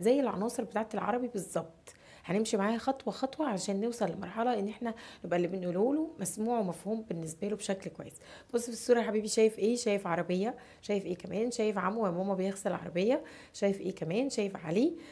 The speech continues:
وايه كمان؟ شايف وراهم بيت. هم فين تقريبًا؟ هو بيغسلها في جنينة بيته.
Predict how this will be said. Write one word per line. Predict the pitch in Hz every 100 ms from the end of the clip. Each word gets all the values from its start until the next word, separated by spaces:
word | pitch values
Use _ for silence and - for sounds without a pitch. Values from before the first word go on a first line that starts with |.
| - -
وايه | 151 208
كمان؟ | 175 190 285
شايف | 311 254 240
وراهم | - 165 196 269
بيت. | - 160 -
هم | 214 277
فين | 285 262 269
تقريبًا؟ | 262 208 214 214 208
هو | 196
بيغسلها | 190 180 - 233 233
في | 208
جنينة | 175 208 240
بيته. | 190 190 170 -